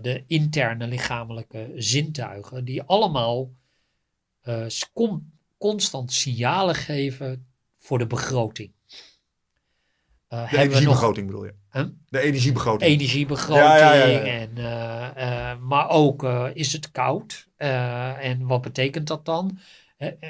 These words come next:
Speaker 1: en ook dat is een energiebegroting, want moet ik dan de boel opstoken en heb ik daar genoeg energie voor?
Speaker 2: Mhm.
Speaker 1: Eh, dus,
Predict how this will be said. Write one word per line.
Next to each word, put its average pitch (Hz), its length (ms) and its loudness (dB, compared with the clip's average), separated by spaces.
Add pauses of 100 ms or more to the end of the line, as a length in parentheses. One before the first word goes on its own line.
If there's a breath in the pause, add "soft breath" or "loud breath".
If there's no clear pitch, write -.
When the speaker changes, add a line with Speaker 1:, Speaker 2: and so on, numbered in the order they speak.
(120)
Speaker 1:
en 151 180 -2
ook 123 160 2
dat 151 180 0
is 160 120 0
een 139 80 -4
energiebegroting, 120 1080 -4
want 117 280 -4
moet 123 140 -4
ik - 120 -8
dan 113 160 -6
de 120 60 -4
boel 135 280 -2
opstoken 127 680 -2
en 131 60 -6
heb 127 100 -4
ik 127 100 -6
daar 131 160 0
genoeg 131 280 -8
energie 147 380 -4
voor? 120 280 -10
Speaker 2:
Mhm. 110 160 -6 (640 loud breath)
Speaker 1:
Eh, 139 460 4
dus, 156 420 0